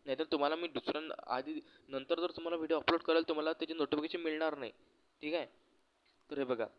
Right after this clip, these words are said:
ही योजना फक्त महिलांसाठीच आहे, ठीक आहे? आणि या योजनेअंतर्गत हे फुकट शिलाई मशीन भेटणार आहे, ठीक आहे? आणि योजनेसाठी कोण कोण अर्ज करू शकते,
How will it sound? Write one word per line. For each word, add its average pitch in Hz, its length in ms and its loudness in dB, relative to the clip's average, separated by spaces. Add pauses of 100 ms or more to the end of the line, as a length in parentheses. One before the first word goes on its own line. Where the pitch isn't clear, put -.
(920)
ही 175 120 6
योजना 185 180 8
फक्त 185 220 8
महिलांसाठीच 160 640 2
आहे, 147 100 4
ठीक 143 220 -2
आहे? 156 80 -4 (480)
आणि 160 160 -2
या 160 60 6
योजनेअंतर्गत 151 560 2 (260)
हे 165 120 2
फुकट - 560 4
शिलाई 139 220 -4
मशीन 151 280 -2
भेटणार 139 340 -6
आहे, 131 140 -10 (160)
ठीक 143 140 -14
आहे? 196 100 -8 (420)
आणि 156 360 -4 (160)
योजनेसाठी 147 380 -2
कोण 156 220 -2
कोण - 140 0
अर्ज 170 160 0
करू 160 180 0
शकते, 156 460 -6